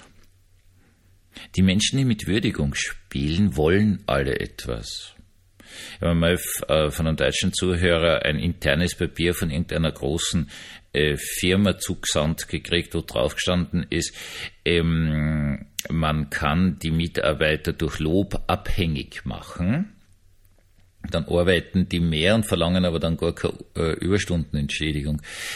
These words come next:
Das ist Missbrauch. Sie sehen, was der Unterschied ist zwischen ordentlichem, menschlichen, christlichen Verhalten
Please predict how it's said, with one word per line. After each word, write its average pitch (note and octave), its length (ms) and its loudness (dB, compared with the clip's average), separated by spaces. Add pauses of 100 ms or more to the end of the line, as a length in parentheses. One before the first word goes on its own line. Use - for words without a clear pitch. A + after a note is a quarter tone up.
(140)
Das F#2 160 2
ist F2+ 200 -2
Missbrauch. - 640 -2 (1200)
Sie - 160 -4
sehen, A2+ 340 2
was G2+ 140 4 (100)
der - 80 -2
Unterschied F#2+ 640 0
ist - 540 -6 (380)
zwischen D#2+ 640 0 (800)
ordentlichem, E2+ 680 2
menschlichen, D#2+ 640 -2
christlichen D#2 640 -2
Verhalten D2 800 0